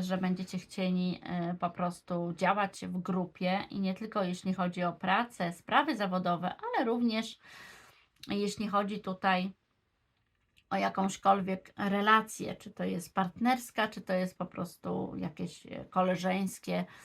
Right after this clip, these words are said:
relacje. Nie będziecie chcieli na nowo kogoś poznawać, nie będziecie chcieli też, e, na jakieś uroczystości,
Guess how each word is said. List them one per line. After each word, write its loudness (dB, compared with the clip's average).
relacje. 4
Nie -2
będziecie -2
chcieli -2
na 0
nowo 2
kogoś -4
poznawać, 4
nie -2
będziecie -4
chcieli -4
też, -2
e, -6
na -4
jakieś -6
uroczystości, 2